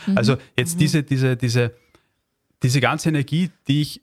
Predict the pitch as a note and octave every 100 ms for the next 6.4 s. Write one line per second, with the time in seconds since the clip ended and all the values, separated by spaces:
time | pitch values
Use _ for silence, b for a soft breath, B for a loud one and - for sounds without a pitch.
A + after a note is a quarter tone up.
0 | _ C3 C#3 C3 C#3 A#2+ G2+ D3 D3+ D3
1 | C#3 A2+ G2 C#3 D3 C#3+ - C3 - B2+
2 | G#2+ A#2+ G#2+ G#2 G2 - A2+ C3 B2+ A#2+
3 | B2 C3+ C3+ B2+ B2+ - A#2+ A#2+ A2+ A2
4 | A#2 - A2+ A2 A2 A#2 A2 - - A2+
5 | A#2 - A#2 D3 C3 - A#2+ A2+ B2 -
6 | G#2+ C3 - B2